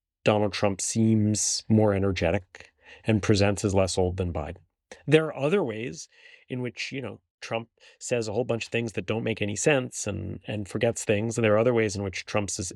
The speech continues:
aging seems to be at least as much of a problem as Biden's does. At the same time, as a journalist, I'm a little bit haunted by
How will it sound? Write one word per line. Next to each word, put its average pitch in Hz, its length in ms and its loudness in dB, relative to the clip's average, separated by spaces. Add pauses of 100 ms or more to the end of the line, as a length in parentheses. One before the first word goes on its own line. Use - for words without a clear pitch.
aging 104 360 -2
seems 104 300 -2
to 120 60 -6
be 101 100 0
at - 100 -2
least 120 420 4
as 104 160 0
much 98 240 2
of 101 80 0
a 95 60 2
problem 101 480 -2 (260)
as 98 160 2
Biden's - 540 -2
does. - 380 -4 (800)
At 123 200 6
the 143 80 6
same 147 380 -2
time, 98 520 -8 (300)
as 131 180 0
a 156 60 0
journalist, 175 720 2
I'm 120 120 -2
a 123 60 2
little 131 320 4
bit 135 140 2
haunted - 680 -4 (300)
by 98 360 -4